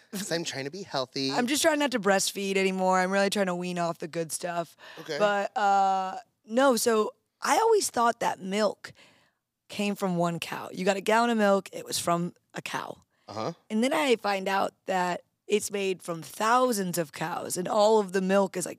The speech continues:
Speaker 2: dumped into a big f-, like, filtration system or
Speaker 1: Yeah.
Speaker 2: whatever they do.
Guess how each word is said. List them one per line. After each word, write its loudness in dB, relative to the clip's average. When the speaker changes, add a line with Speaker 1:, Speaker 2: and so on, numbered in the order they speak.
Speaker 2:
dumped -2
into -2
a 2
big 2
f-, -14
like, -10
filtration -2
system -4
or -4
Speaker 1:
Yeah. -2
Speaker 2:
whatever 4
they 2
do. 2